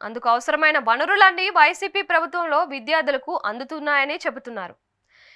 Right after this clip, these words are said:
ఈ ప్రాంతాల్లో జగనన్న విద్యా పథకాలు అద్భుత ఫలితాలు ఇస్తున్నాయని చెబుతున్నారు. ఫలితంగా ఎంతో మంది పేద, మధ్యతరగతి విద్యార్థులు ఉన్నత భవిష్యత్ వైపు అడుగులు వేస్తున్నారు. ఈ క్రమంలో జగనన్న విద్యా దీవెన పేరుతో ఫీజు రీయింబర్స్‌మెంట్,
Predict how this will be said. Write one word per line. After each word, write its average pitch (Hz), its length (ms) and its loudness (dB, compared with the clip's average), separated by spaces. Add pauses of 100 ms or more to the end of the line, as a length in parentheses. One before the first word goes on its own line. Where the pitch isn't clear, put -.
(120)
ఈ 392 100 0
ప్రాంతాల్లో 403 600 4
జగనన్న 370 400 -2
విద్యా 330 340 -2
పథకాలు 339 600 0
అద్భుత 233 320 -6
ఫలితాలు 320 440 -4
ఇస్తున్నాయని 302 540 -4
చెబుతున్నారు. 247 600 -8 (300)
ఫలితంగా 233 480 -4 (340)
ఎంతో 302 360 2
మంది 381 280 2
పేద, 285 420 0
మధ్యతరగతి 320 760 0
విద్యార్థులు 247 720 -6
ఉన్నత 370 380 -2
భవిష్యత్ 262 540 -4
వైపు 269 480 -4
అడుగులు 339 340 0
వేస్తున్నారు. 247 640 -6
ఈ 440 120 0
క్రమంలో 392 540 4
జగనన్న 349 520 2
విద్యా 320 360 2
దీవెన 415 360 0
పేరుతో 330 460 -2
ఫీజు 330 400 -6
రీయింబర్స్‌మెంట్, 349 720 -4